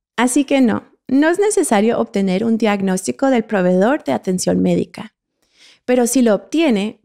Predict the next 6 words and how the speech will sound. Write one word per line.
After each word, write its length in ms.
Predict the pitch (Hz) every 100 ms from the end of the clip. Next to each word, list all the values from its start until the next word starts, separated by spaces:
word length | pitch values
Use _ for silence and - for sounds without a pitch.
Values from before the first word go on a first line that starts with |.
| -
puede 300 | 254 269 339
decírselo 640 | 220 - 214 - 269 277
al 140 | 208 196
equipo 360 | - 214 220
de 100 | 220
evaluación. 760 | 196 180 - - - - -